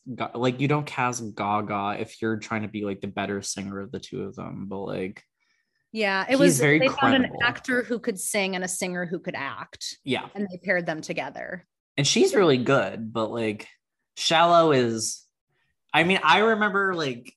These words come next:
Speaker 1: and I, I, I, d-, I don't wanna speak for the gay community here, but I will in this moment. The day the Shallow trailer dropped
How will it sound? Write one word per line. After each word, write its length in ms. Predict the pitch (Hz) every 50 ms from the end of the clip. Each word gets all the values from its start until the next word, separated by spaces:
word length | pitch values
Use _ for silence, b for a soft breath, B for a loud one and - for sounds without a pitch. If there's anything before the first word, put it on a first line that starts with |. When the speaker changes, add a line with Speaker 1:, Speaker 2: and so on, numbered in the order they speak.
| _ _ _
Speaker 1:
and 160 | 165 160 175
I, 40 | 165
I, 440 | - 160 156 151 - 160 165 160 -
I, 200 | - 147 156 170
d-, 160 | 165 151 143 175
I 180 | 156 151 160
don't 140 | 160 175 175
wanna 180 | 180 175 170 165
speak 300 | - - - 156 135 -
for 100 | 147 139
the 100 | 135 131
gay 280 | 117 120 120 120 120
community 540 | 117 - - 113 117 113 110 117 117 117 117
here, 180 | 120 123 117 117
but 160 | 120 120 117
I 80 | 113
will 260 | 113 113 117 110 110 113
in 80 | 110
this 240 | 113 113 110 - -
moment. 420 | 110 110 110 110 113 113 - -
The 140 | 131 139 143
day 640 | 139 127 123 135 131 135 139 147 156 165 175 180 175
the 240 | 156 139 120 123
Shallow 580 | 120 - - - - 123 123 127 127 131 131 123
trailer 800 | 123 - - - - - 123 117 117 117 117 117 113 113 113 110
dropped 640 | 107 - 113 107 104 - 50 50 - - _ -